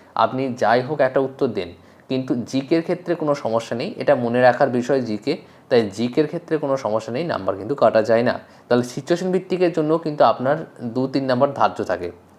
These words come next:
এই, এই ক্ষেত্রে বলছি, কারণ দেখবেন এই দু তিন নাম্বার ধার্য এই জন্য বলছি, কারণ সিচুয়েশন ভিত্তিক প্রশ্ন বেশি করা হচ্ছে এখন। আর এই বইটির মধ্যে দেড়শো থেকে দুশোটার মতো সিচুয়েশন ভিত্তিক প্রশ্ন রয়েছে, ল্যাব অ্যাটেন্ডেন্টের জন্য আলাদা রয়েছে, পিয়নের জন্য কিন্তু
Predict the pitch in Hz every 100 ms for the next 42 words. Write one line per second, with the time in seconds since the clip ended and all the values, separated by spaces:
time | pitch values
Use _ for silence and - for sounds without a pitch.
0 | _ 139 147 143 - 135 135 127 120 101
1 | 95 - 95 - - - 131 143 131 151
2 | 151 143 - - _ _ _ _ _ _
3 | _ - 135 123 123 156 175 175 175 180
4 | 151 135 156 143 151 156 143 139 117 123
5 | - - - 139 143 143 151 165 175 170
6 | 180 143 147 156 143 139 160 147 135 127
7 | 113 98 95 95 - - - - 123 127
8 | 156 156 151 151 165 160 160 120 123 151
9 | 147 147 123 120 156 156 147 143 131 131
10 | 127 127 127 123 113 - 104 98 95 -
11 | - - - - 107 117 127 - 123 120
12 | 139 143 143 143 143 135 135 143 139 139
13 | 160 - - _ 135 131 139 123 113 101
14 | 101 196